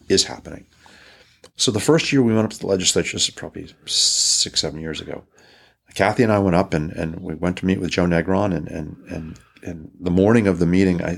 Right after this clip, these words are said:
I said, "Kathy, look, we're only gonna get a few minutes with the senator. What are we gonna ask for?"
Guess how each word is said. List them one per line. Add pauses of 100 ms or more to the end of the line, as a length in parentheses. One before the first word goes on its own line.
I
said,
"Kathy,
look,
we're
only
gonna
get
a
few
minutes
with
the
senator. (640)
What
are
we
gonna
ask
for?"